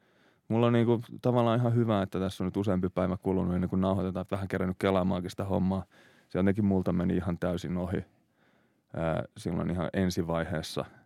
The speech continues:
En tiedä, osittain saattaa johtua siitä, että ei ole ikinä ollut mikään mun suosikkipelaaja ja, ja, tota, ehkä sitä on vähän kyynistynyt siinä myös, että julkiksi on maailma, maailma, ää, vähintään puolillaan nykyään, niin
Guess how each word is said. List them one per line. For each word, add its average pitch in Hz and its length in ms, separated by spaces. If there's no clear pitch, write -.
En 87 140
tiedä, 92 280
osittain 98 400
saattaa 92 360
johtua 95 300
siitä, 90 400
että 87 340
ei 92 120
ole 92 80
ikinä 90 260
ollut 92 200
mikään 92 280
mun 92 100
suosikkipelaaja 92 840
ja, 90 120
ja, 80 280
tota, 82 440
ehkä - 160
sitä 117 120
on 110 60
vähän 107 160
kyynistynyt 90 560
siinä 87 220
myös, 87 260
että 92 200
julkiksi 90 500
on 87 120
maailma, 85 280
maailma, 107 380
ää, 87 240
vähintään 101 380
puolillaan 87 640
nykyään, 78 460
niin 78 120